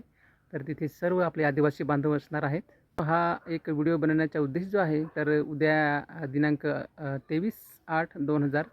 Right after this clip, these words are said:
चोवीस, तर तिथे, अ, पेशा भरतीसाठी जे आंदोलन आहे चारोटी नाका येथे, तर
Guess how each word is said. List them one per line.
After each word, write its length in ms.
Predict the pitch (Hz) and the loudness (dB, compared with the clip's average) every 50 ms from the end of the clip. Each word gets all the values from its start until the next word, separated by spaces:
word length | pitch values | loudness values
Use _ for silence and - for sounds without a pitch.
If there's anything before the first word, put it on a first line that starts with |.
| _ - | _ -4
चोवीस, 220 | 175 147 135 131 - - _ - - - - _ _ _ | -2 -2 -2 -4 -8 -14 _ -20 -20 -20 -20 _ _ _
तर 120 | 170 170 151 | -4 -2 -2
तिथे, 480 | - - - 180 190 190 196 185 - - - - - - | -4 -4 0 2 4 4 4 2 -2 -4 -12 -20 -12 -6
अ, 120 | 175 151 | -6 -6
पेशा 340 | 151 - - 160 - 196 190 | -4 -2 -4 -2 0 2 2
भरतीसाठी 480 | 165 170 165 160 180 151 185 170 185 175 | 2 2 0 -2 0 0 0 0 0 0
जे 120 | 170 180 | 2 2
आंदोलन 400 | 170 147 139 139 170 185 185 180 | 4 4 4 4 2 2 2 0
आहे 200 | 170 151 147 120 | 0 0 0 -2
चारोटी 720 | - - - - - - 151 147 151 170 165 151 185 185 185 | -4 -8 -14 -20 -4 0 2 2 4 2 2 0 -4 -2 -2
नाका 280 | 170 151 143 - 156 | 0 0 0 0 0
येथे, 300 | 151 147 143 - - 147 143 143 - _ _ _ _ - - - - - - - | 0 0 0 -2 -6 -12 -14 -14 -16 _ _ _ _ -20 -20 -20 -20 -14 -4 -2
तर 380 | 165 160 170 175 180 180 180 | 0 0 2 2 0 0 -2